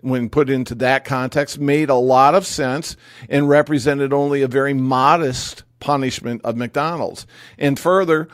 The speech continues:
when the argument was made that the jury's verdict was excessive, that problem was appropriately addressed by the trial court, who substantially reduced it. So how is it that the public's view of this case got so warped?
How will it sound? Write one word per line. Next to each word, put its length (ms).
when 180
the 100
argument 600
was 220
made 280
that 220
the 60
jury's 340
verdict 360
was 180
excessive, 540
that 240
problem 400
was 220
appropriately 760
addressed 480
by 140
the 80
trial 340
court, 380
who 140
substantially 720
reduced 460
it. 140
So 140
how 280
is 120
it 120
that 160
the 80
public's 600
view 400
of 100
this 200
case 340
got 300
so 240
warped? 640